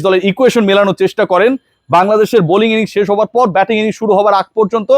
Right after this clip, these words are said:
যখন বারো ওভার এক বল আর বারো ওভার পাঁচ বলের ইকুয়েশন মিলিয়ে Facebook-এ স্ট্যাটাস দেন, আপনাদের এই দরদ, এই ভালোবাসা, এই আবেগের, ভাই, ক্রিকেট দলের কাছে, ম্যানেজমেন্টের কাছে কোনো মূল্য নাই। যদি মূল্য থাকতো, তাহলে রিয়াদের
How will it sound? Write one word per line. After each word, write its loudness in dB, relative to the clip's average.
যখন 0
বারো 2
ওভার 2
এক 0
বল 0
আর 0
বারো 0
ওভার 0
পাঁচ -2
বলের 0
ইকুয়েশন -4
মিলিয়ে 0
Facebook-এ -2
স্ট্যাটাস 0
দেন, 0
আপনাদের 0
এই 4
দরদ, 0
এই 0
ভালোবাসা, 0
এই 0
আবেগের, 0
ভাই, -2
ক্রিকেট 0
দলের 2
কাছে, -4
ম্যানেজমেন্টের -2
কাছে -4
কোনো -4
মূল্য -2
নাই। -2
যদি 2
মূল্য 2
থাকতো, -2
তাহলে -2
রিয়াদের 2